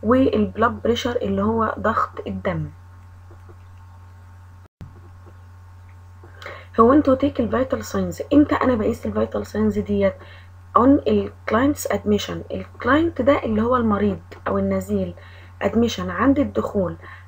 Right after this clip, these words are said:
according to ال physician order or ال hospital policy،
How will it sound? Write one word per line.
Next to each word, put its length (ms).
according 540
to 200
ال 340
physician 400
order 500
or 140
ال 240
hospital 460
policy، 280